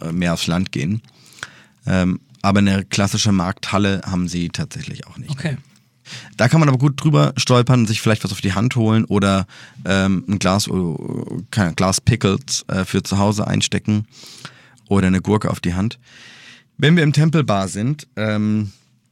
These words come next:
Speaker 1: entweder zuerst Loose Cannon und dann das Castle oder andersrum, äh, je nachdem, ob ihr zuerst Bock auf, äh, Kultur habt.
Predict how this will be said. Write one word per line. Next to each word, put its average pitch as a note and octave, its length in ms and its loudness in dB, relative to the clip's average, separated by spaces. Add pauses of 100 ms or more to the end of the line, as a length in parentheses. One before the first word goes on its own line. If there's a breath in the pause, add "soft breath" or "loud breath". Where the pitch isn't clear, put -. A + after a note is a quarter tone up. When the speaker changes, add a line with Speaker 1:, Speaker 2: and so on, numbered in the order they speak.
(680)
Speaker 1:
entweder A#2+ 360 2
zuerst A2+ 460 -2
Loose A#2 300 0
Cannon B2 360 2
und G2+ 280 -2
dann A2 140 2
das A2 160 0
Castle G#2 380 -2
oder F2+ 160 -2
andersrum, G#2 640 -2
äh, F#2+ 100 -2
je G2 120 0
nachdem, F#2 260 -4
ob F#2 100 -2
ihr F2 80 -8
zuerst - 400 -6
Bock - 200 -6
auf, F2 460 -6
äh, C2+ 340 -6
Kultur D3+ 340 0
habt. C#3 240 0